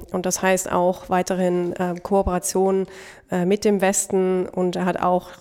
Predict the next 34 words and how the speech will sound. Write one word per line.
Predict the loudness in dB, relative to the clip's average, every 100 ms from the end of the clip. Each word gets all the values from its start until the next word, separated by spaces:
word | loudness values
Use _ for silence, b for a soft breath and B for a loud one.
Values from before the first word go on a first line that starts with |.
| -8
äh, | -8
zwar | -4 -4 -4
k-, | -8
hat, | -12 -12
kritisiert | -8 -6 -2 2 2
er | 2
das | 0 0 0
Minsk-Abkommen, | 0 0 0 -2 0 0 2 2 0 B B B
aber | -2 2 4
er | 2 2
will | 2
nicht | 0 0
aus | -2 -2
ihm |
aussteigen. | 0 0 0 0 0 2 0
Julia | 0 0 0
Timoschenko | -2 -2 2 2 2 0
hingegen | 2 2 2 0 -2 B B B
hat, | 0 0 2 -2 2
äh, | 2 4
wie | 2
auch, | 4 2 2 -4
äh, | -2 0 0 -2
wie |
du | -2
ja | 0 0
auch |
schon | -2 -2
gesagt | 0 0 -2
hast, | -2
Julia, | 0 0 -2
auch |
bei | -6 -4
Wirtschaftsfragen, | -4 -2 -2 -4 -6 -2 0 0